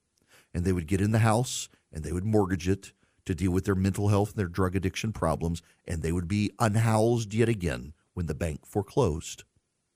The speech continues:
I really do hope there are members of the media listening to this at the A J C and others.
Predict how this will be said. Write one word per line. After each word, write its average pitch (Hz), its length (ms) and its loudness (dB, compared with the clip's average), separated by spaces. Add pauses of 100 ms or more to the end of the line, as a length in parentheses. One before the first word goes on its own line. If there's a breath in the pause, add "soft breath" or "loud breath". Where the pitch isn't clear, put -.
(2500 soft breath)
I 123 80 2
really 135 520 6
do 117 180 4
hope 135 300 2
there 98 180 4
are 98 60 4
members 107 480 4
of 87 60 -2
the 92 80 0
media 101 340 2
listening 101 380 -2
to 85 60 -2
this 82 300 -2
at 78 140 -4
the 87 160 -2
A 90 80 0
J 90 220 -2
C 98 200 -4
and 90 80 -2
others. 92 420 -4